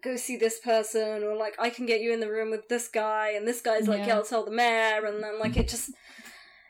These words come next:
Speaker 1: yeah, it just kind of, it feels like, you know, there's a sort of, there's a, there's a lag, I guess. It's like,
Speaker 2: Hmm.
Speaker 1: you know, it's sort of, he's very urgent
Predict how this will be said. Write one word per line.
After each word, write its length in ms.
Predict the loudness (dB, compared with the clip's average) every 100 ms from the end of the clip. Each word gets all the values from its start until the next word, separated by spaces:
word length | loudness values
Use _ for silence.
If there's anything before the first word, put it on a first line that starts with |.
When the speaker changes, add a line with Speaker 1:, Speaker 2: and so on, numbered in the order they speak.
| _ 0
Speaker 1:
yeah, 500 | 4 6 6 4 0 -6
it 80 |
just 200 | -4 -4
kind 260 | 2 4 4
of, 300 | 2 -2 -8 -4
it 140 | -4
feels 480 | -4 -6 0 0 0
like, 320 | 4 4 4 0 -2 _ _ -20 -14 -12 -12 -14 -12
you 100 | -6
know, 160 | -4
there's 260 | 2 0 0
a 60 | -4
sort 300 | -4 -4 0
of, 200 | -2 -4 -18 _ _ _ -20 -20 -20 -20 _ _ -6
there's 160 | -4 -2
a, 140 | -4 -2
there's 160 | 0 2
a 200 | 2 0 -6 -18 -10
lag, 500 | 0 2 4 2 -2 -10 -14
I 100 | -10
guess. 540 | -6 -6 -6 -14 -16 -20 -10
It's 260 | -10 -8
like, 200 | -6 -6
Speaker 2:
Hmm. 340 | -2 -2 0 -2
Speaker 1:
you 100 | -4
know, 200 | -6 -8 _ _ -20 -20 -8
it's 160 | -4
sort 120 | -2 -2
of, 60 |
he's 400 | -2 4 6 6
very 360 | 4 2 2 0
urgent 540 | -2 0 0 -4 -8